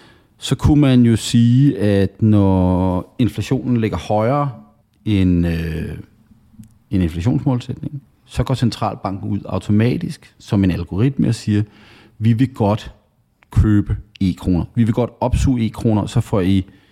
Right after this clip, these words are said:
øh, øh, nogle af de statsobligationer, vi har, øh, i bytte." Eller modsat, når inflationen er for lav, "Vi vil godt,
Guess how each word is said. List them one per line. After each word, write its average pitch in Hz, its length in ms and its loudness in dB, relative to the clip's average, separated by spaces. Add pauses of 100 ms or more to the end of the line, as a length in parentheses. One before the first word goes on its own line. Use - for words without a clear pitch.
(680)
øh, 85 400 0
øh, 92 540 -4
nogle 104 120 4
af 104 60 2
de 98 80 -2
statsobligationer, 92 680 -2
vi 85 100 0
har, 82 320 0 (760)
øh, 87 240 0 (400)
i 104 80 -2
bytte." 82 360 -2 (1500)
Eller 90 180 2
modsat, 123 420 2
når 107 80 0
inflationen - 380 -4
er - 40 -8
for - 120 -4
lav, 147 260 0 (240)
"Vi 101 80 -2
vil 98 120 0
godt, 85 320 -2